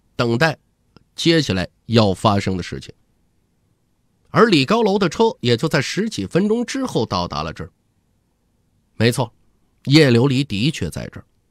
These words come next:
李高楼从一开始就打算用这件事情去吸引天盟的注意力。之所以如此，是因为叶琉璃现在的情况，他自己也不知该如何应对。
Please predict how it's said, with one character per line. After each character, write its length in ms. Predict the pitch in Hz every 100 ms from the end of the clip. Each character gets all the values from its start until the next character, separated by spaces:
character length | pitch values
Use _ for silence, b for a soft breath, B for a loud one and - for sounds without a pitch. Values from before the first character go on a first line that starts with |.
| _ _ _ _ -
李 160 | 123
高 160 | 143 254
楼 80 | 262
从 200 | 247 262
一 140 | 214
开 240 | 147 214 240
始 220 | - -
就 120 | 147
打 220 | 123 67
算 160 | - 127
用 160 | 165
这 220 | 143 254 190
件 200 | 139 120
事 220 | - 104
情 160 | 92 - b
去 200 | - 135
吸 320 | 120 - 247 220
引 240 | 107 -
天 220 | - 117
盟 180 | 110 95
的 100 | 98
注 200 | 95 101
意 80 | 98
力。 160 | 117 - _ _ _ _ -
之 220 | 165 240
所 180 | 190 196
以 40 |
如 260 | 143 127 175
此， 220 | - 90
是 120 | -
因 140 | 175 180
为 100 | 160
叶 220 | 180 139
琉 180 | 110 160
璃 160 | 143
现 200 | 180 156
在 120 | 127
的 120 | 101 98
情 220 | 95 117
况， 140 | 110 - b
他 100 | -
自 280 | 165 226 151
己 200 | 117 160
也 140 | 190 95
不 180 | 101
知 200 | 90 107
该 160 | 104 101
如 180 | 92 95
何 140 | 76
应 200 | 92 82 58
对。 180 | -